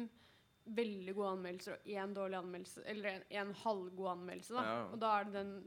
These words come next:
Speaker 1: den halvgode som jeg husker i fire år
Speaker 2: Ja,
Speaker 1: etterpå.
Speaker 2: det,
Speaker 1: Det vet
Speaker 2: ja.
Speaker 1: jeg veldig godt.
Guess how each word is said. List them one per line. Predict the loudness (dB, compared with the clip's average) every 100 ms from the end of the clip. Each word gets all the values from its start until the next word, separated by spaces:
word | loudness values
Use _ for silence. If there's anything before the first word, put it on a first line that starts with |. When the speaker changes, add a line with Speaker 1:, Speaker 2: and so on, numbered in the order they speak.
| -6
Speaker 1:
den | -2 2
halvgode | 0 0 -4 -6
som | -4
jeg | -4
husker | -4 -6 -8 -8
i |
fire | -8 -8 -6 -4
år | -4 -6 -8
Speaker 2:
Ja, | -2 -2
Speaker 1:
etterpå. | -4 -4
Speaker 2:
det, | -2
Speaker 1:
Det | 0
vet | 2 2
Speaker 2:
ja. |
Speaker 1:
jeg | 0 -2
veldig | -4 -4 -4
godt. | -8 -10